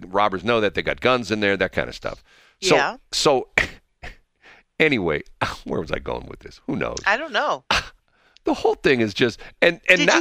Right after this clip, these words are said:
Speaker 2: you get kerplunked?
Speaker 1: No, with every goo-, goofy new document that comes out, you know, it's to the point where, like, good old Trump s-, keeps looking better. You know what I'm saying? <laughs> I mean, you know, he's getting,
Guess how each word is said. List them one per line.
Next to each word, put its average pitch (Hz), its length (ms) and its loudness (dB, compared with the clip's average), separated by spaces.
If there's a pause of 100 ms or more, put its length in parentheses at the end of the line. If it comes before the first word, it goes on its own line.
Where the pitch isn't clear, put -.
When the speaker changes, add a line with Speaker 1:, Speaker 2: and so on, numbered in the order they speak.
(100)
Speaker 2:
you 381 80 4
get - 80 -18
kerplunked? 320 880 0
Speaker 1:
No, 196 200 6
with 190 400 -2
every 233 340 4
goo-, 160 540 -2
goofy 180 360 -2
new 156 280 0
document 147 500 4
that - 120 -10
comes 98 280 2
out, 85 340 2 (440)
you 139 100 0
know, 131 240 2
it's - 160 -2
to 185 140 2
the 165 60 2
point 165 200 2
where, 147 100 2
like, 135 300 2
good 208 140 4
old 202 160 0
Trump 190 260 4
s-, - 120 -8 (180)
keeps - 240 -2
looking 151 220 2
better. 104 280 4
You 104 80 2
know 151 60 4
what 160 60 2
I'm 156 80 -6
saying? 170 340 6
<laughs> - 80 -10
I 156 80 4 (200)
mean, 190 160 2
you 175 200 2
know, 151 120 4
he's 196 200 0
getting, 139 320 0